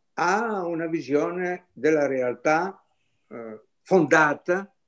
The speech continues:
non soltanto sul suo sapere, ma anche sull'esperienza insostituibile del rapporto con un altro essere umano, con cui esiste sempre un tipo, io lo chiamo identificazione isterica.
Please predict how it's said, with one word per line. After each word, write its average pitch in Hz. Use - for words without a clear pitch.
non 185
soltanto 196
sul 120
suo 117
sapere, 123
ma 127
anche 175
sull'esperienza 147
insostituibile 156
del 123
rapporto 139
con 131
un 127
altro 135
essere 120
umano, 92
con 113
cui 170
esiste 143
sempre 151
un 123
tipo, 135
io 127
lo 123
chiamo 131
identificazione 117
isterica. 90